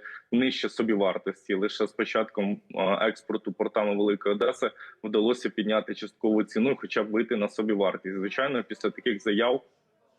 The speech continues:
це призвело до того, що певна категорія трейдерів припинила контрактувати майбутні поставки, тому що не знали, як буде працювати ринок. І знову ж таки, всі почали переключатися на альтернативні логістичні маршрути,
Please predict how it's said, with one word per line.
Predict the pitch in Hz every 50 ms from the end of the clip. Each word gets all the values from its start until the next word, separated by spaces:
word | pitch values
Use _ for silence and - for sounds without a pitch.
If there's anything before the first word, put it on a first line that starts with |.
| _ _ _ _ _ _ -
це | 110 101
призвело | 92 110 110 101 107 107 107 110 104
до | 101 104
того, | 95 - 123 117 123 107
що | - - 104 95 - - - - - _ _
певна | - 110 117 113 104
категорія | - 110 95 - 101 98 101 107 107 107 101 92
трейдерів | - 110 110 117 113 113 104 98 101 95
припинила | - - 104 98 - 113 107 117 120 113 107 98
контрактувати | - - 104 - 107 101 - - 107 104 104 101 98 - 101 92 92 - - - 107
майбутні | 101 101 107 104 113 107 101 - 101 95
поставки, | 92 107 - - - 123 131 139 139 - 104
тому | - - - - -
що | - - 98
не | 98 95
знали, | 101 107 101 98 95 98
як | 98 98 92
буде | 92 - - 190
працювати | - - 98 95 - - 95 98 98 - 104
ринок. | 101 117 135 135 113 - - - - - - - _ -
І | 101 98
знову | 107 113 120 127
ж | 120 -
таки, | - - - 104
всі | 92 - - 113
почали | 95 - 113 - - 104 107 101
переключатися | - 104 101 95 - 104 - - 110 107 104 110 101 92 - - 95 95
на | 95 98 104
альтернативні | 98 - 110 104 - 107 98 101 101 101 - 113 104 101 98
логістичні | 95 98 92 104 - - - 107 101 - - 104
маршрути, | 98 98 95 - - 131 127 117 - 95